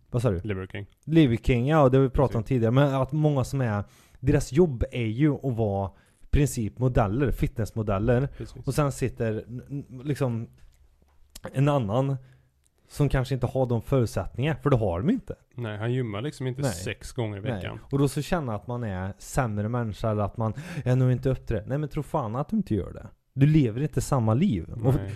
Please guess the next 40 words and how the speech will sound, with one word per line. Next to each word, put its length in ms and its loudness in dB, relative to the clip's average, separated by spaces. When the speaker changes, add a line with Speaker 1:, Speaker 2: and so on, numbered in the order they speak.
Speaker 1:
hur 220 4
då 220 -2
kan 180 2
du 60 6
förvänta 480 0
dig 100 4
om 100 0
att 140 -4
det 100 -4
ska 200 -2
bli 320 -2
någon 260 -2
större 320 4
skillnad? 600 0
Speaker 2:
Mm. 280 -6
Speaker 1:
Det, 140 10
det 100 2
är 20 6
ju 60 4
det, 220 4
det 120 2
är 20 6
ju 60 4
den 300 0
biten 320 -2
också. 300 2
Så 120 2
jag 80 8
känner 260 2
att 140 0
jag, 160 4
jag 160 0
är 20 2
ganska 380 -2
glad 420 2
över 280 2
att 160 -2
jag 80 -2
inte 180 -4
lever 520 -4